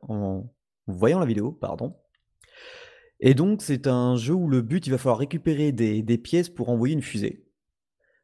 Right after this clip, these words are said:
Donc, euh, ça a l'air plutôt prometteur parce que la, euh, la D A est vraiment, enfin, la direction artistique est vraiment sublime. J'a-, j'adore ce style. Enfin, comme d'habitude, je vous mettrai le lien avec la vidéo, vous allez voir, euh,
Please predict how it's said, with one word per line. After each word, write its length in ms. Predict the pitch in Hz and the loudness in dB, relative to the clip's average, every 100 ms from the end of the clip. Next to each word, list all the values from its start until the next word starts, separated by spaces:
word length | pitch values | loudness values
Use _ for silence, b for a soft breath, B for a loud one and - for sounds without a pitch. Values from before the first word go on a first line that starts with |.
| - | -2
Donc, 300 | 120 123 127 | 2 2 4
euh, 760 | 110 107 104 101 101 101 98 104 - - - _ _ | 4 4 4 2 0 -4 -4 -6 -10 -16 -20 _ _
ça 180 | - - | -6 0
a 20 | |
l'air 180 | 107 - | 0 -2
plutôt 200 | 160 220 | 0 2
prometteur 280 | 165 147 170 | 2 2 2
parce 80 | - | 0
que 80 | |
la, 80 | 117 104 - _ _ _ _ _ - | -2 -2 -8 _ _ _ _ _ -2
euh, 280 | 113 107 107 | 2 2 2
la 200 | 104 110 | 2 0
D 240 | 117 131 | 2 2
A 120 | 151 135 | 4 2
est 140 | 107 | -2
vraiment, 500 | 101 120 147 131 107 | -4 -4 -4 -4 -6
enfin, 140 | 98 | -6
la 60 | 110 | -4
direction 300 | 117 123 135 | -2 -2 -4
artistique 380 | 123 120 143 - | -6 -6 -8 -4
est 60 | 107 | 0
vraiment 280 | 104 120 | 2 2
sublime. 580 | 113 - 156 117 151 104 b b b - | 0 -2 0 2 2 -2 b b b -4
J'a-, 120 | 107 - | -2 2
j'adore 300 | 110 123 - | 4 2 0
ce 100 | 123 | -6
style. 340 | - 147 - b b - | -6 -8 -8 b b -12
Enfin, 220 | 120 - | -4 0
comme 180 | 110 143 | 2 2
d'habitude, 240 | 151 139 | 2 -2
je 60 | 143 | 0
vous 80 | 127 | 2
mettrai 240 | 123 - | 2 0
le 60 | 123 | 0
lien 80 | 135 | 0
avec 140 | 117 | 0
la 60 | 113 | -2
vidéo, 340 | 110 113 143 | 0 0 0
vous 160 | 135 110 | 0 0
allez 80 | |
voir, 320 | 110 147 156 107 | 2 0 0 -4
euh, 140 | - | -6